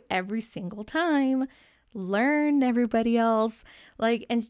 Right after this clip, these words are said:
oh, it was so beautiful too. 'Cause, like, yeah, that's her tribute to Eddie Guerrero. And yeah, the, uh,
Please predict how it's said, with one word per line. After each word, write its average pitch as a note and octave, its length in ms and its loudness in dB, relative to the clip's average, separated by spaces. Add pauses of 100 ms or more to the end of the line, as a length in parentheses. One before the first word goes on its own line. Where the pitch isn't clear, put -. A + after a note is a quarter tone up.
oh, - 200 -10
it - 100 -14
was - 80 -14
so C#4+ 340 2
beautiful G#3 500 -6
too. - 380 -10
'Cause, A3 180 -8
like, A#3+ 240 -2
yeah, C4+ 160 2
that's A3+ 260 -2
her G#3+ 400 0
tribute G3+ 360 -4
to - 160 -8
Eddie G3+ 200 -4
Guerrero. G3 400 -2 (1600)
And G3 380 -2
yeah, F#3+ 180 -2
the, G3 180 -4
uh, F3+ 420 -2